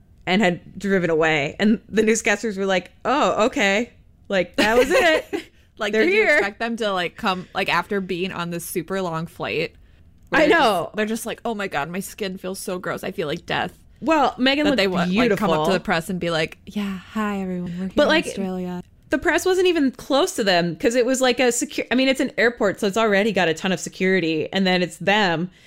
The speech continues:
Speaker 1: And so they're coming out this door. But Meghan was carrying a couple of binders, which was kinda weird. Like, we don't see the royals carrying, like, papers or work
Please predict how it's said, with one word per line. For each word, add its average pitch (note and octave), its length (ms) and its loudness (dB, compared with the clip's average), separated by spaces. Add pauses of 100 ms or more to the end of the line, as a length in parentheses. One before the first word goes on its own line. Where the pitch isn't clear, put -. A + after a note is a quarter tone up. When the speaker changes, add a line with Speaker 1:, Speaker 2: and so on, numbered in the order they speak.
(200)
Speaker 1:
And G3+ 160 0
so G#3+ 160 4
they're G3+ 160 2
coming G#3 320 -2
out E3+ 160 0
this F3 180 -6
door. F3 400 0
But C4 360 2 (500)
Meghan B3+ 240 2
was A#3 180 2
carrying C4 680 0 (100)
a G#3+ 60 -2
couple B3 260 0
of F#3+ 160 0
binders, A3 720 2 (400)
which A#3+ 160 -4
was C#4+ 100 -4
kinda E4 240 2
weird. D#4+ 340 0
Like, A#3 160 0
we B3 120 2
don't D4+ 240 0
see B3 520 0
the G#3 140 2
royals G3+ 580 4
carrying, G3+ 720 2
like, E3+ 600 0 (220)
papers G3 720 2
or F3 600 2 (340)
work A3 500 0